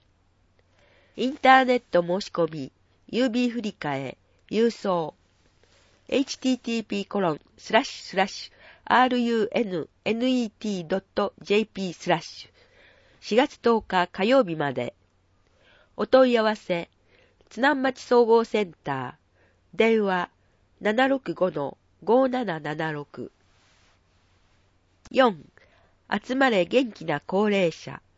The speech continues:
高齢者の幸は幸福の幸。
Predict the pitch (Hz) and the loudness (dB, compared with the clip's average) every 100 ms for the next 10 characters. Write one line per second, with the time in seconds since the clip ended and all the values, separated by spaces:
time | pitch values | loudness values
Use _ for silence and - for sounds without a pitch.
0 | _ _ _ _ - 254 269 269 262 - | _ _ _ _ -4 4 6 4 0 -4
1 | 180 170 - 175 156 135 - _ _ - | -4 -6 -6 -4 -4 -4 -8 _ _ -20
2 | _ - 220 226 - 180 170 - 147 | _ 0 0 0 -8 -8 -8 -8 -12